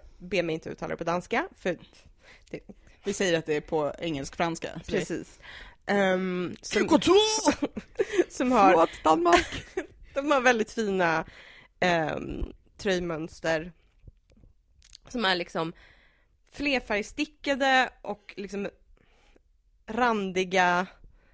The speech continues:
Speaker 1: på längden.
Speaker 2: Mm.
Speaker 1: Mm.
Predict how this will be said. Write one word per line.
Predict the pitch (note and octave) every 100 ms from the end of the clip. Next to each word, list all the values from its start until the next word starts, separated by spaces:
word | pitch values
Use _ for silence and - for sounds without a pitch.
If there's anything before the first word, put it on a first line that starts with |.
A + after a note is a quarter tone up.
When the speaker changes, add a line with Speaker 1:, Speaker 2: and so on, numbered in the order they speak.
| _ _ _ _ _ _ _ _ _ - - _ -
Speaker 1:
på | G#3
längden. | A#3 C#4 G3+ D#3 D#4+ - _ _ _ _ _ _ _ _ G#3 A#3+ D#4 - _
Speaker 2:
Mm. | A3+
Speaker 1:
Mm. | C4